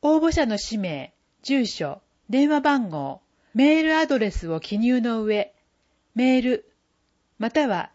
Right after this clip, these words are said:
電子申請でお申し込みください。写真随時募集中。掲載させていただく際は、本市から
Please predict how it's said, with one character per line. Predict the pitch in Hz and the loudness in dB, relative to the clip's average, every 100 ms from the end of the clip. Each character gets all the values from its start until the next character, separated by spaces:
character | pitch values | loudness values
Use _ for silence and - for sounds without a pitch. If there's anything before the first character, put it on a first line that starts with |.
| - | 0
電 | 277 302 | 2 2
子 | 320 | -2
申 | 320 339 | -2 -4
請 | 311 240 202 | 0 0 0
で | 196 | 0
お | 175 | -2
申 | 190 240 | -4 -6
し | - | -6
込 | 247 | -6
み | 226 | -4
く | 233 | -6
だ | 214 | -6
さ | 214 214 | -4 -4
い。 | 170 _ _ _ _ _ _ _ _ _ _ _ _ _ _ _ _ | -4 _ _ _ _ _ _ _ _ _ _ _ _ _ _ _ _
写 | - 247 | -8 -6
真 | - 311 311 226 | 0 0 0 -4
随 | 262 320 240 | 0 0 0
時 | 185 | -2
募 | 180 | -4
集 | 185 220 214 | -4 -8 -8
中。 | - 214 196 _ _ _ _ _ _ _ _ _ _ _ _ _ _ - | -2 -2 -2 _ _ _ _ _ _ _ _ _ _ _ _ _ _ -4
掲 | 294 311 | 0 2
載 | 320 311 | 2 2
さ | 302 | 0
せ | 294 294 | -2 -2
て | 294 | -2
い | 269 | 0
た | 285 | 2
だ | 277 | 0
く | 277 | -2
際 | - 277 233 | -4 -4 -4
は、 | 165 - _ _ _ _ _ - | -6 -10 _ _ _ _ _ -6
本 | 330 | -4
市 | 330 - | -4 -6
か | 185 | -4
ら | 165 - | -2 -4